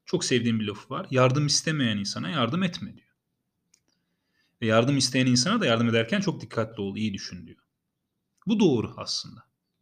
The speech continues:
Tabii orada yardım etmemek gibi görmeyelim bunu.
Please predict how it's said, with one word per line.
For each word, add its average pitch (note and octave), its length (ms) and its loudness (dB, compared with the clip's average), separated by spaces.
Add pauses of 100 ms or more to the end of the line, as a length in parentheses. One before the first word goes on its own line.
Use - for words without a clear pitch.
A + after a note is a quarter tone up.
(1200)
Tabii E3 200 2
orada F3 220 4
yardım D3 420 2
etmemek A#2 800 -4 (160)
gibi G#2+ 400 -10 (180)
görmeyelim A2+ 640 -2
bunu. A2+ 240 -14